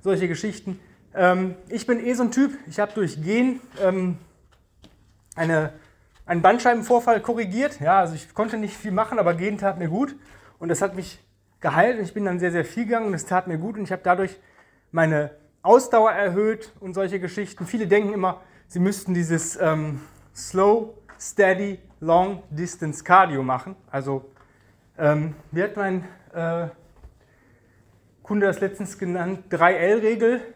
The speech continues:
Langsam, langweilig, lächelnd. Ähm, so ungefähr. Das machen viele Leute. Die gehen dann einfach joggen,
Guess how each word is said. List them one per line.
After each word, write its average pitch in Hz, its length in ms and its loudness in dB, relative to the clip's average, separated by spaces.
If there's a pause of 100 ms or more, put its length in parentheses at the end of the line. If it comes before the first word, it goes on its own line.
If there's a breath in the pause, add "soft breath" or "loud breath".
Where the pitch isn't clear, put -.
(500)
Langsam, 220 580 2
langweilig, 190 560 0
lächelnd. 254 500 -2 (760 soft breath)
Ähm, 190 420 4 (100)
so 160 180 0
ungefähr. 220 600 2 (240 soft breath)
Das 190 160 -2
machen 214 240 0
viele 214 220 -6
Leute. 151 260 2
Die 143 80 -6
gehen 196 140 -4
dann 185 100 -2
einfach 175 300 -6
joggen, 147 320 4